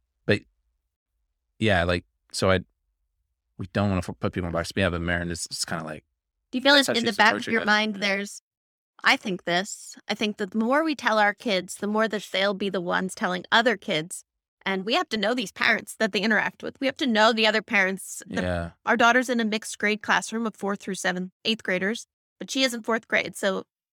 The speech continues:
Speaker 2: primarily the people she's interacting with, she is the youngest,
Speaker 1: Mm-hmm.
Speaker 2: but she's bringing topics to school that we've talked to her about because
Speaker 1: Yeah.
Speaker 2: this is how we're choosing to educate and parent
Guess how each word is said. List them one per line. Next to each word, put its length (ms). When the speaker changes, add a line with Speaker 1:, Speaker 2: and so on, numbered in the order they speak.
Speaker 2:
primarily 640
the 100
people 280
she's 200
interacting 480
with, 140
she 260
is 160
the 100
youngest, 720
Speaker 1:
Mm-hmm. 440
Speaker 2:
but 140
she's 260
bringing 340
topics 600
to 120
school 300
that 100
we've 180
talked 260
to 80
her 100
about 320
because 480
Speaker 1:
Yeah. 260
Speaker 2:
this 160
is 60
how 140
we're 160
choosing 420
to 200
educate 440
and 140
parent 360